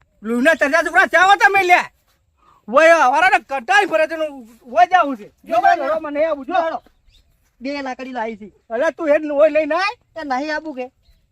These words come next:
Speaker 2: આવું એક નહીં આવું?
Speaker 1: તો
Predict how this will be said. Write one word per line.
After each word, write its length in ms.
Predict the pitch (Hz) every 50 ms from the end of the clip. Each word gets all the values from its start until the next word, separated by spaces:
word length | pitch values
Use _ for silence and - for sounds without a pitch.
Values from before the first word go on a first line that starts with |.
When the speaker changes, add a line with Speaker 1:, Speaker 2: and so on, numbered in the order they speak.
| _ _ _ _ _ _ _ _ _ _ _ _ _ _
Speaker 2:
આવું 260 | 285 285 302 330 339
એક 100 | 339 311
નહીં 220 | 277 285 262 262 247
આવું? 220 | 247 262 269 277 _ - _ _ _ _ _ _ _ _ _ _ _ _ _ _ - - _ _ _
Speaker 1:
તો 60 | _